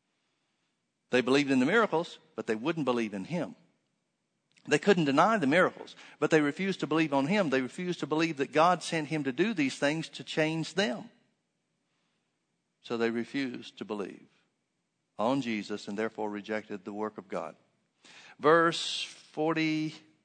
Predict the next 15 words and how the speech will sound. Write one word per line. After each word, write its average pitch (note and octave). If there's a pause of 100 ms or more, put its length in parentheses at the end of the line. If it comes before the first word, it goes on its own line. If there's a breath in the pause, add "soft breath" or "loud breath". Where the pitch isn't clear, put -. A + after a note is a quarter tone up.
(1800 loud breath)
Nevertheless, D#3
even C3+
though C#3
the C3+
majority C#3
of C3+
them C3+
rejected C3+
Jesus, G2+ (480 loud breath)
nevertheless, E3
among E3
the E3
chief A#3
rulers C3+
also, C3